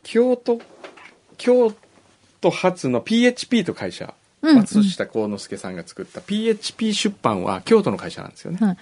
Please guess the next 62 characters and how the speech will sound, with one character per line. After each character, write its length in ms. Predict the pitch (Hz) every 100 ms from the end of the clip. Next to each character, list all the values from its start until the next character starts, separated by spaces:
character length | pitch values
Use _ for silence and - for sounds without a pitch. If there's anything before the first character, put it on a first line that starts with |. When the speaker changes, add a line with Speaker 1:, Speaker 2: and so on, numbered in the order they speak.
| - -
Speaker 2:
で、 80 |
ち 80 | 220
ょ 20 |
っ 20 | 330
と 80 |
さ、 140 | 196 180
今 160 | -
度 60 | 220
さ、 100 | 175
あ 40 | 214
ま 120 | 370
り 120 | 370
に 100 | 190
遠 220 | - 285
く 100 | 330
に 100 | 277
行 100 | 170
く 20 |
の 60 | 156
や 80 | 143
め 40 |
て 60 | -
く 80 | 233
ん 60 |
な 80 | 233
い？ 20 |
Speaker 1:
あ、 20 | 320 - 302 - -
ご 60 | 277
め 20 |
ん 20 |
な 60 | -
さ 100 | 240
い。 20 |
Speaker 2:
<laughs> 80 | 185
ど 160 | 294 571
ん 40 | -
ど 140 | 359
ん 20 |
後 240 | 262 - 349
ろ 60 |
に 120 | 392 415
い 20 |
た、 100 | 359 359 - -
遠 180 | - 403
ざ 140 | 466 480
か 80 | 480
っ 20 |
て 120 | 466 349 -
る 60 |
ん 20 | 302
だ 80 |
け 100 | -
ど、 80 | 254
さ 140 | - 262
っ 100 | -
き 80 |
か 80 | -
ら。 60 | 208 - 285 - 381 403 - _ _ _ - - -
Speaker 1:
あ 40 | - - -
れ？ 60 |
Speaker 2:
も 140 | 139
う 40 | 170